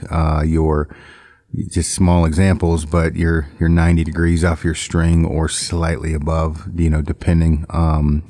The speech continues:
on a compound that you are, uh, with, with a stick bow, three fingers under, you're roughly nine sixteenths, five eighths above, uh, nock high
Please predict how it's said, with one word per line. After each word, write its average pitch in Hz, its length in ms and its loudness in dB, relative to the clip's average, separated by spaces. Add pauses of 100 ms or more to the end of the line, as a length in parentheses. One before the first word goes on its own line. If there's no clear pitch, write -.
on 78 140 -2
a - 20 -6
compound 92 720 0 (720)
that 85 380 -2
you 87 400 2
are, 80 580 0 (1400)
uh, 78 440 -4 (240)
with, 82 400 -4
with 85 240 -4
a 87 40 0
stick - 360 -4
bow, 80 320 0
three 90 300 -2
fingers 82 420 0
under, 85 280 2
you're 78 320 0 (220)
roughly 80 720 -2
nine 78 280 0
sixteenths, 80 560 -2
five 80 360 -2
eighths 78 240 -2
above, 73 380 -4 (680)
uh, 78 280 2
nock 87 260 2
high 101 500 2